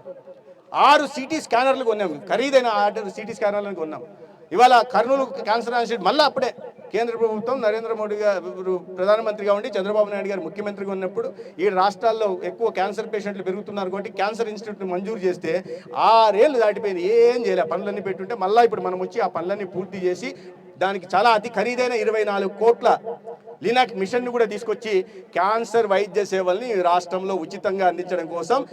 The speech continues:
స్టేట్ క్యాన్సర్ సెంటర్ని ఇటీవలే కర్నూలులో ప్రారంభం చేశాం.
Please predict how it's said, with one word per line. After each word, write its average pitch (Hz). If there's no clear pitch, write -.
స్టేట్ 220
క్యాన్సర్ 196
సెంటర్ని 202
ఇటీవలే 196
కర్నూలులో 180
ప్రారంభం 170
చేశాం. 123